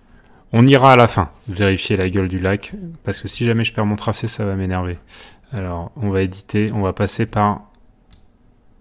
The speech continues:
ce plan d'eau. Moi, j'aime bien les plans d'eau, je trouve que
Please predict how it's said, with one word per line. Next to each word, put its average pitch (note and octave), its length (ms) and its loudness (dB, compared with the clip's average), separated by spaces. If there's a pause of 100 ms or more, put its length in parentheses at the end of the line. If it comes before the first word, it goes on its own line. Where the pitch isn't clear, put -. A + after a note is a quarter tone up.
(380)
ce - 180 -6
plan G#2+ 240 -2
d'eau. F2 180 -4
Moi, B2 140 4
j'aime B2+ 180 4
bien C#3 140 0
les D3+ 100 0
plans A2+ 180 -2
d'eau, A2 180 0
je - 60 -10
trouve - 180 -8
que F#2+ 240 -6